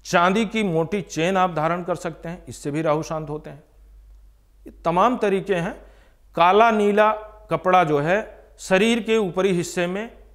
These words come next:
ना पहने या कम से कम पहने, नहीं तो राहु आपको जो है दिक्कतें देंगे।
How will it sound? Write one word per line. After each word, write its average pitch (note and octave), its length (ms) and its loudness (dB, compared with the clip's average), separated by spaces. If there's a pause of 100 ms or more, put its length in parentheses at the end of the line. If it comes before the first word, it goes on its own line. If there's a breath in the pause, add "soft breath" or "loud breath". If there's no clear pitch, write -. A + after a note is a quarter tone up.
(180)
ना D#3+ 340 2
पहने F#3 380 0
या F3+ 220 0
कम E3 220 -4
से D3 140 -6
कम B2 220 -8
पहने, A2 280 -16 (380)
नहीं C#3+ 120 -6
तो D#3 120 -2
राहु D3+ 460 2 (140)
आपको C3+ 360 -4
जो C#3+ 140 -2
है F3+ 180 -4 (260)
दिक्कतें B2+ 440 -8
देंगे। A2+ 280 -10